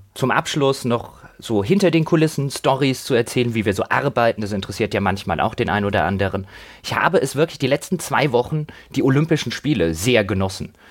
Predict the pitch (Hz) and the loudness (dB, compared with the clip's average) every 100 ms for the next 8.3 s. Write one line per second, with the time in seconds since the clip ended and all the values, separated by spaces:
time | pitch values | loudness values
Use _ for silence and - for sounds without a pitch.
0 | - 135 156 147 147 139 139 - 139 190 | 0 2 4 2 0 0 -2 0 0 0
1 | 156 135 113 98 123 160 - - - 123 | -2 0 2 2 2 0 -6 -18 0 2
2 | 120 117 113 131 165 160 160 160 - - | 4 2 2 0 2 0 0 -4 -12 -20
3 | - - _ _ - 165 175 156 143 - | -20 -20 _ _ 0 0 2 0 0 -2
4 | 92 143 175 170 165 160 123 127 135 123 | 2 2 2 2 2 0 0 0 2 0
5 | 123 110 196 233 170 175 165 - 139 147 | 0 2 0 0 0 2 2 2 0 2
6 | 131 123 120 104 175 139 135 139 127 110 | 0 -2 -4 -2 0 2 0 -2 -2 -4
7 | 123 113 104 123 202 175 165 160 151 131 | -2 -2 0 2 2 0 0 0 2 0
8 | - 131 | 0 0